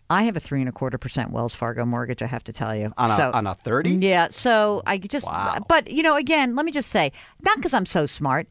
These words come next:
Speaker 1: It just happened. Like, I was gonna refinance.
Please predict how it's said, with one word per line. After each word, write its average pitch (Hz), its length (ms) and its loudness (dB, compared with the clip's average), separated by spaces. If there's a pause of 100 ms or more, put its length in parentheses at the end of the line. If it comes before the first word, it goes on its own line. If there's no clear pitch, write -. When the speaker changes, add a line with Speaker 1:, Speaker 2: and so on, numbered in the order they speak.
Speaker 1:
It - 120 -4
just 539 160 0
happened. - 640 -2 (240)
Like, 240 260 2
I 165 200 2
was 208 160 -2
gonna 262 260 2
refinance. 226 840 0